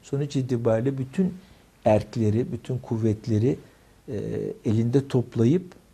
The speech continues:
gericiliğe karşı devrimin, e, yürümesi ve hüküm sürmesi ve toplumu değiştirmesi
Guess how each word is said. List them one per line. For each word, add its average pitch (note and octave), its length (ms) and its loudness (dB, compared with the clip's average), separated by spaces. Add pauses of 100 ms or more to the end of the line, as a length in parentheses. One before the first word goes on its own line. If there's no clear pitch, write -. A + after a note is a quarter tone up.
(680)
gericiliğe B2+ 640 2
karşı B2+ 520 0 (340)
devrimin, B2 560 2 (220)
e, A2+ 60 0 (420)
yürümesi A2+ 680 2
ve C#3+ 160 4 (380)
hüküm C3 260 -2
sürmesi A2 480 0
ve B2+ 140 0
toplumu C3 460 -2
değiştirmesi A#2 840 0